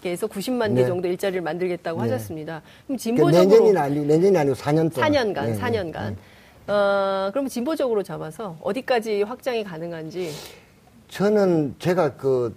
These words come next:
Speaker 2: 청와대 무슨 회의할 때 장관들 다 모이고
Speaker 1: 네.
Speaker 2: 기관장 모인 데서 그런 얘기를 했습니다.
Speaker 1: 예.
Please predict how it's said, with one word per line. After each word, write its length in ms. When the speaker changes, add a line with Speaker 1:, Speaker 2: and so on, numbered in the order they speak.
Speaker 2:
청와대 300
무슨 260
회의할 340
때 120
장관들 420
다 160
모이고 280
Speaker 1:
네. 80
Speaker 2:
기관장 300
모인 160
데서 140
그런 160
얘기를 220
했습니다. 320
Speaker 1:
예. 200